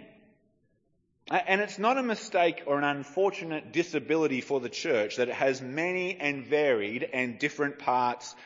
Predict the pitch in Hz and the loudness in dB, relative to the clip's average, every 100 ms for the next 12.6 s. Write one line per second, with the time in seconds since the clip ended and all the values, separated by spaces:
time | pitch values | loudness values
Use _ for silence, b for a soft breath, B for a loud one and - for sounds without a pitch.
0 | B 127 127 120 120 107 - - 117 - | B -4 -4 -4 -6 -6 -10 -20 -20 -20
1 | b b - 147 151 147 156 156 156 160 | b b -4 0 2 2 0 0 2 4
2 | 160 160 135 - 160 143 127 - 123 127 | 4 -2 -2 -2 -2 -4 -6 -6 -2 -2
3 | - 123 110 - 131 135 123 113 131 123 | 0 -2 0 2 4 4 2 0 0 2
4 | 104 104 107 92 104 117 113 - 110 - | 0 0 0 -2 -2 0 2 -2 -10 -8
5 | 117 110 104 98 B B 110 104 95 104 | -4 -2 -4 -10 B B 2 2 0 -8
6 | - 98 - - _ _ _ _ _ _ | -8 -14 -16 -20 _ _ _ _ _ _
7 | _ _ _ _ - 156 180 185 180 220 | _ _ _ _ -4 4 4 4 2 4
8 | 214 - 202 202 - 135 117 - 127 110 | 4 4 0 0 0 0 0 -2 -2 4
9 | 135 143 135 - - 104 95 - 117 - | 4 4 0 -2 0 0 0 -2 -6 2
10 | 151 151 156 139 143 156 120 101 107 117 | 0 2 -2 -2 -2 -2 0 0 0 -6
11 | 117 107 254 262 - - - - _ _ | -8 -8 -8 -8 -12 -16 -20 -20 _ _
12 | _ _ _ - 156 | _ _ _ 0 2